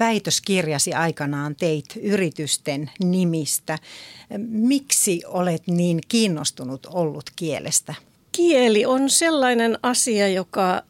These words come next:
Speaker 2: jota ilman oikeastaan tämä inhimillinen ja ihmiselämä ei olisi mahdollista. Eli, eli kieli liittyy kaikkeen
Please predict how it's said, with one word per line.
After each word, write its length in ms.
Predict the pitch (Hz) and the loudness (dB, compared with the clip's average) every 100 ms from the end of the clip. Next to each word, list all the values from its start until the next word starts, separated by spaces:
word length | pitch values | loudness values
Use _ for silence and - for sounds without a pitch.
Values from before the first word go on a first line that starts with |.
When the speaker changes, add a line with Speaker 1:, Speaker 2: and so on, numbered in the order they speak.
| - | -6
Speaker 2:
jota 340 | 240 233 226 | -2 0 2
ilman 440 | - 262 233 180 175 | 2 4 4 2 0
oikeastaan 600 | 175 180 165 - 190 185 | -2 -2 -4 -4 -6 -2
tämä 180 | 208 202 | -2 0
inhimillinen 800 | 247 220 202 196 190 202 190 | 0 2 2 0 2 2 0
ja 100 | 208 | 0
ihmiselämä 880 | 196 233 214 180 - 208 202 180 180 | 0 0 0 0 0 0 0 0 -2
ei 120 | 185 196 | -2 -2
olisi 240 | 202 - | -4 -4
mahdollista. 760 | 277 254 233 180 196 196 - 190 | -4 -4 -2 -4 -2 -6 -4 -4
Eli, 240 | 196 196 - - - - - _ - | -2 -4 -6 -20 -20 -20 -20 _ -6
eli 400 | 226 214 202 - | 0 2 0 -2
kieli 500 | 294 262 202 180 - _ _ _ | 0 2 4 2 -2 _ _ _
liittyy 560 | 233 247 233 - 269 269 | 0 2 0 -2 -2 0
kaikkeen 800 | 254 170 165 _ - 190 220 | 0 0 -2 _ -4 -2 -2